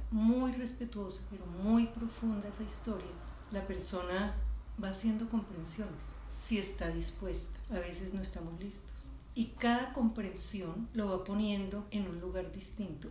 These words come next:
y no es una comprensión mental. No es, "Ah, ya entendí", sino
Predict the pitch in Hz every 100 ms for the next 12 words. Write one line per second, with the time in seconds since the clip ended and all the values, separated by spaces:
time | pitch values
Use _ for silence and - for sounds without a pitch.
0 | - 233 202 196 196 196 208 214 214 208
1 | 185 - 165 - 165 165 170 - 180 135
2 | - - - - - 202 180 - 247 226
3 | 226 190 175 - 190 190 185 196 190